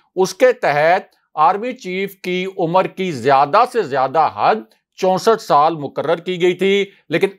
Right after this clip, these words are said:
अब इसी मामले पर एक नई तहलका खेज और धमाका खेज किस्म की खबर आई है और इस खबर का ताल्लुक बराह रास्त आर्मी चीफ जनरल कमर जावेद बाजवा से भी है। इसी खबर का ताल्लुक इमरान खान से भी है,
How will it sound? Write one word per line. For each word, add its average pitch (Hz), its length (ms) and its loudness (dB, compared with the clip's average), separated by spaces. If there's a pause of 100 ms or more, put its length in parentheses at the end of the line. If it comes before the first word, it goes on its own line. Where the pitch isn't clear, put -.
अब 208 360 2
इसी 220 300 -2
मामले 170 420 2
पर 170 460 0
एक 165 280 -4
नई 175 380 0 (400)
तहलका 151 400 2
खेज 196 420 2 (200)
और 151 240 0
धमाका 143 500 0
खेज 220 360 2
किस्म 156 340 -10
की 156 300 -2
खबर 139 420 -2
आई 117 220 -2
है 98 240 -6 (320)
और 170 180 2
इस 214 220 2
खबर 185 300 0
का 226 180 2
ताल्लुक 165 640 0 (220)
बराह 143 300 2
रास्त 190 380 2 (340)
आर्मी 185 340 -2
चीफ 196 440 -8
जनरल 151 340 -4
कमर 156 300 -2
जावेद 139 440 0
बाजवा 120 320 0
से 190 160 -2
भी 180 140 -4
है। 180 340 4 (260)
इसी 208 300 -4
खबर 202 340 2
का 180 220 2
ताल्लुक 165 640 -2
इमरान 143 400 0
खान 143 300 -2
से 180 200 -8
भी 170 180 -4
है, 180 340 2